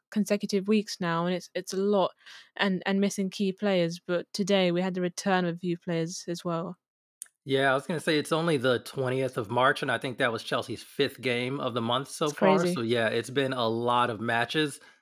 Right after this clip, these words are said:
Speaker 2: uh, a really tight schedule. <laughs> This was kinda, we said it earlier, and, you know, we, we weren't, obviously, we'd still wanna be in the Champions League, but one of, like, the only silver lining to not still being in the Champions League is that we don't <laughs> have, like,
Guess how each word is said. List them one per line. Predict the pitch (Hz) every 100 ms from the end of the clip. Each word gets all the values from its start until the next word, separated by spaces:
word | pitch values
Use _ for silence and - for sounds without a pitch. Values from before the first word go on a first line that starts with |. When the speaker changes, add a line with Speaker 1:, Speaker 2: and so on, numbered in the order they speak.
| _
Speaker 2:
uh, | 123 113 113
a | 113
really | 127 127 127
tight | - 123 123
schedule. | - - 123 117 143 139 - - _ _ -
<laughs> | -
This | 214 185 202
was | 202
kinda, | 226 190 165
we | 170
said | - 220 196
it | 151
earlier, | 156 175 151 131
and, | 131 143
you | 147
know, | 139
we, | 143 165
we | 143 151
weren't, | 156 185 160 131 _ _ _ _
obviously, | - 190 175 156 170
we'd | 151 147
still | - 165
wanna | 151 139
be | 143
in | 135
the | 120
Champions | - 175 165 147 113
League, | 127 131 113
but | 127
one | 135 165
of, | 139
like, | 135 113
the | 135
only | 143 165 165
silver | 143 - 165 139
lining | 131 135 143 135
to | 127 120
not | 131 131
still | - 156 135
being | 131 131
in | 120
the | 110
Champions | 160 156 143 113 113
League | 123 110
is | 110
that | 120 113 - _ _ _ _
we | 113 120 175 151 127 113 _
don't | 147 170
<laughs> | -
have, | - 190
like, | 170 -